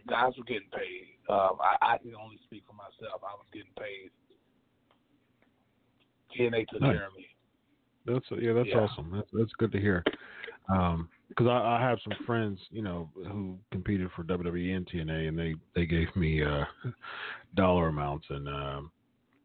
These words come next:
Speaker 2: they
Speaker 1: Well, that's prob-, uh, that's probably
Speaker 2: Yeah.
Speaker 1: because they, they weren't in a certain position <laughs> to, to, you know, to say or to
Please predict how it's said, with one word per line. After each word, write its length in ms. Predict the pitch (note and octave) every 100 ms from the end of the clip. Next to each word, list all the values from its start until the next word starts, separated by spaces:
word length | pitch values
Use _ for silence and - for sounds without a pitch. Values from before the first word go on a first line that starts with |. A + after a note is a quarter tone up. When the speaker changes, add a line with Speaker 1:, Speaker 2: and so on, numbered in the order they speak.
| - - _ _ C#2+
Speaker 2:
they 140 | D#2
Speaker 1:
Well, 140 | D2+ E2
that's 200 | D3 C2+
prob-, 260 | C#3+ E3 - D3
uh, 120 | C#3+ A2 A2 A2
that's 180 | B2+ B2+ -
probably 240 | A#2 B2+
Speaker 2:
Yeah. 240 | - C2 -
Speaker 1:
because 440 | C#3 - C#3+ C#3 C3 B2+ A2
they, 160 | B2 C3 C#3 -
they 140 | B2+
weren't 360 | C3 B2+ C3 C3+ _ _ _ _ _ _
in 160 | A2+ A#2+
a 80 | A2+
certain 220 | C3+ C3+
position 720 | A2 A#2+ C3+ F3+ - A2+ A#2+ C3+ _ - _ _ _ -
<laughs> 0 |
to, 600 | B2 G3+ F#3 D#3 D#3+ D3+ -
to, 280 | C#3+ C3+ C#3
you 120 | C3+
know, 340 | B2+ B2 C3 C#3 _ _ _ _ -
to 100 | C#3 -
say 380 | C#3 B2+ C#3+ D#3+
or 280 | A2 G#2+ G#2+ _
to 120 | A#2